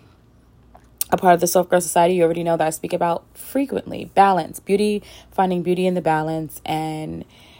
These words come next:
you know, just regurgitating good energy, resetting as much as you need to. And I've been doing a lot of resetting this week.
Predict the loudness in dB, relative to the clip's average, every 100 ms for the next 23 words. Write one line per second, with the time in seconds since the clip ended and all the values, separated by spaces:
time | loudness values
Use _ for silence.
0 | -20 _ _ -4 0 2 0 0 -2 -2
1 | -2 2 0 0 -2 -2 0 -2 -4 -4
2 | -4 -4 -4 -4 -4 -6 -6 -6 -2 -2
3 | -2 -6 -8 -10 -10 -8 -4 0 0 0
4 | 2 2 2 -2 -4 -4 -2 -4 -2 -2
5 | -2 -4 -4 -6 -2 2 2 2 0 2
6 | 4 4 2 -6 -14